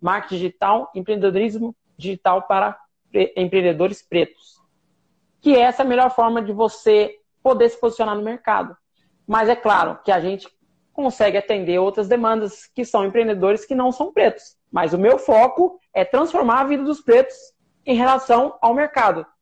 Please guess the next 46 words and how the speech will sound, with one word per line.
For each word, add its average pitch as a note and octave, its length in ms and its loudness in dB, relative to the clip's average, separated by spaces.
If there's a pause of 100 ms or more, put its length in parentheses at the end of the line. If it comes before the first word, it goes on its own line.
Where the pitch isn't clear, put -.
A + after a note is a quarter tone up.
(120)
Tem G#3 140 0
coisas G3 180 0
que G3 80 -8
o - 20 -4
mercado F#3 280 0
está B3 180 0
fazendo C#4 480 0 (260)
e D4+ 80 -4
que C#4+ 120 -2
grande C#4+ 280 2
maioria C#4 300 4
dos B3 160 -4
pretos A#3+ 380 0
não D4 100 0
estão D#4 220 -6
fazendo, F#4+ 340 0
estão G#3 220 -2
dormindo. C4 440 2 (300)
Principalmente C4 800 0 (260)
estar A3 300 -2
atuando A#3 380 -2
no A3+ 40 -4
mundo A3+ 200 -6
físico, G#3 420 -6 (260)
onde G3 220 0
todos G3+ 480 0 (260)
estão F#3+ 280 -2
migrando F3 440 0
para F#3+ 100 -2
o F#3 40 0
mundo F3+ 300 -2
online, A3+ 600 0 (320)
onde G3 280 0
não A3 200 2
tem A#3+ 140 0
o A#3 140 4
custo B3+ 340 -2
fixo G#3 420 -6 (220)
de E3+ 140 -4
um G#3+ 100 4
aluguel F3+ 500 2
de F3 100 0
um F#3+ 80 -4
ponto F#3 300 0
físico, A3+ 680 -2
funcionários, F3 800 -2